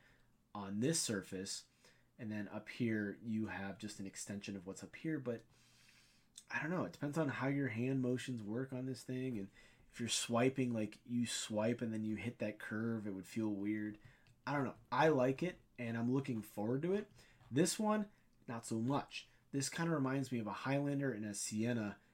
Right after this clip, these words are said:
had a baby. And, um,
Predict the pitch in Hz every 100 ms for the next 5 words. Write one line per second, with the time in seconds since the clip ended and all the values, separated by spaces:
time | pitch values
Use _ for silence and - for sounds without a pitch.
0 | - 120 117 98 113 113 107 98 - -
1 | - _ _ 110 107 104 107 107 104 104
2 | 101 98 98 98